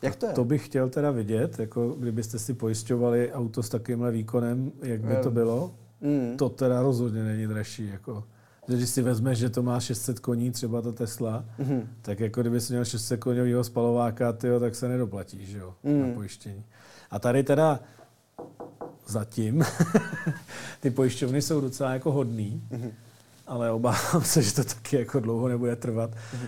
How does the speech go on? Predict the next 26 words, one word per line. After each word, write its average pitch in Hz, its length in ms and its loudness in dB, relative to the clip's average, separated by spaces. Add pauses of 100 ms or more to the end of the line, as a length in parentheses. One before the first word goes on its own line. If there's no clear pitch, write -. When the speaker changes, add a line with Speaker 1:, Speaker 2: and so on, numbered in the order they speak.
(120)
Speaker 2:
než 107 160 -8
jim 113 120 -4
to 123 100 0
dojde. 110 420 2 (500)
A, 113 380 0 (560)
eh, - 40 -4
oni 113 260 0
jako 123 300 0
nepřihlížejí 135 1120 0
úplně 131 320 -2
k 123 60 -8
tomu 135 180 -2
výkonu. 123 560 -2 (340)
Speaker 1:
Mhm. 120 180 -10 (920)
Speaker 2:
A 107 600 -4 (120)
pro-, 110 240 -4 (180)
a 117 160 -6 (140)
vlastně 110 300 -4
jakoby 120 260 -2
ani 127 200 0
nevím, 127 240 0
podle 120 220 0
čeho 147 200 -2
to 214 120 -6
počítají 117 520 -2
teda, 113 260 -4